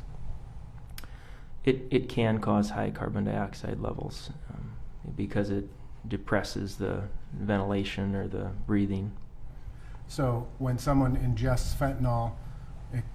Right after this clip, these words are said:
Speaker 2: it can cause them to feel very sleepy because of an increased carbon dioxide level. Agreed?
Speaker 1: Correct.
Speaker 2: And that's one of the reasons ultimately that fentanyl is so dangerous,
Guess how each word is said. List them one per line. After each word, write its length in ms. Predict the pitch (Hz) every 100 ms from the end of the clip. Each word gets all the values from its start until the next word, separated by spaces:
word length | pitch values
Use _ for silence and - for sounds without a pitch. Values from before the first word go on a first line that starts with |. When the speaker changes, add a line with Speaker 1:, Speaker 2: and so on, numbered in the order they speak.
| -
Speaker 2:
it 140 | 139
can 140 | 110 127
cause 300 | 139 135 120
them 280 | 127 120 120
to 140 | - 110
feel 280 | - 135
very 260 | 113 117 113
sleepy 600 | - - 147 139 117 110 - -
because 340 | - - 123
of 120 | 123
an 160 | 110 117 -
increased 600 | 127 123 - 123 104 -
carbon 360 | - 110 104
dioxide 560 | 101 98 98 95 - 101
level. 280 | 95 - - -
Agreed? 300 | - - 113 - - -
Speaker 1:
Correct. 440 | - 120 - - - - - - - - - - - - - - - - - - - - -
Speaker 2:
And 120 | 127
that's 220 | 139 139
one 180 | 147 139
of 100 | 131
the 220 | 120 117 113
reasons 540 | 123 156 147 127 117
ultimately 500 | 131 143 135 120 113
that 180 | 104 104
fentanyl 500 | - 131 127 120 117
is 60 |
so 200 | - 120
dangerous, 600 | 104 98 156 151 113 107